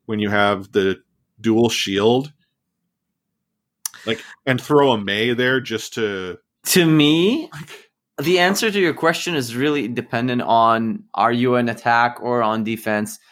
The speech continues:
Speaker 2: How set up are you? And which was, I think that that's exactly what ma-, made it even more impressive. The more, like, dug in you are, uh, <laughs> the more you can set up your defenses and be immobile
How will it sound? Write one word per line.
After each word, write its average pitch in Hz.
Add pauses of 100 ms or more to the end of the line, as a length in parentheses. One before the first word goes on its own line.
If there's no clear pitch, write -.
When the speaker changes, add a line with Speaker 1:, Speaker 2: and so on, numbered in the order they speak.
(140)
Speaker 2:
How 131
set 127
up 123
are 120
you? 113
And 117
which 170
was, 214 (1400)
I 143
think 196
that 175 (120)
that's 147
exactly 143
what 131
ma-, 120
made 123
it 113
even 113
more 113
impressive. 113 (500)
The 139
more, 160
like, 123 (360)
dug 139
in 139
you 120
are, 135 (420)
uh, 110 (160)
<laughs> -
the 123
more 135
you 135
can 123
set 127
up 127
your 123
defenses 117
and 107
be 117
immobile 120